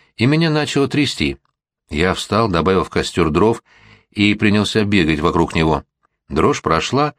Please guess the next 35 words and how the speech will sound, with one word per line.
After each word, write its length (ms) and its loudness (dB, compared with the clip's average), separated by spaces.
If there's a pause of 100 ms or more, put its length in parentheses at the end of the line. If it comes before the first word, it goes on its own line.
(260)
и 100 -2
я 120 2
снова 300 0
лег 180 -2
спать. 340 -2 (2250)
Днем 400 2
я 120 2
постоянно 520 0
подкидывал 520 0
в 60 -6
костер 420 0
траву 440 0
и 120 -2
ветки 380 2
с 100 -6
листьями, 580 0 (380)
чтобы 360 0
было 240 2
больше 380 0
дыма. 420 0 (840)
После 360 0
обеда 300 0
было 220 2
слышно, 440 0
как 260 -4
пролетел 480 2
вертолет, 600 -2 (540)
но 200 2
курс 320 -2
его 160 2
пролег 320 0
где-то 280 -2
далеко 420 0
от 120 -4
меня. 360 0